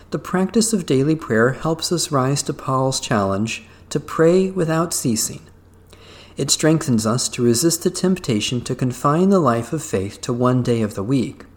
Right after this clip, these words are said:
or one hour of the day. Through this life-giving discipline, we come to think of our whole lives,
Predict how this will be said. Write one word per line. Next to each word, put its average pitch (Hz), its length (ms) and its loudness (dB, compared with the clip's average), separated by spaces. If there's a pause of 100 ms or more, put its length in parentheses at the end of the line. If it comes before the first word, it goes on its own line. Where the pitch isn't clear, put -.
(340)
or 120 480 6 (160)
one 127 240 4
hour 107 240 4
of 101 220 0
the 95 80 -4
day. 117 360 -4 (840)
Through 160 280 8
this 135 260 2
life-giving 135 580 4
discipline, 127 560 -2
we 143 140 2
come 160 240 0
to 208 80 6
think 127 280 -2
of 123 120 -2
our 120 140 2
whole 165 360 4
lives, 95 580 -4